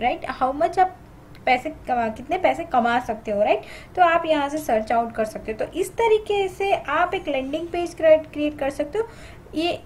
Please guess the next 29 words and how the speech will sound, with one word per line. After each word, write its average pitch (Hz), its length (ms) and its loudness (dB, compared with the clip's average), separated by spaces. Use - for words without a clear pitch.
आपकी 339 680 4
वेबसाइट 339 520 4
के 339 120 -4
लिए 311 340 2
बहुत 302 400 -2
impactful 294 880 0
thing 247 220 0
है 214 140 4
ये - 160 -8
landing 196 400 -4
page, - 360 -14
right? 330 240 2
तो 320 60 -2
इस 330 120 -4
तरीके 359 200 -2
से 339 120 2
आप 330 140 2
एक 311 180 -6
landing 240 340 -2
page 254 200 -8
create 214 340 -6
कर 214 120 0
सकते 208 320 -2
हो 339 80 6
customer 285 480 2
को, 240 120 -4
users 226 480 -4
को 370 180 0
ज़्यादा 247 360 0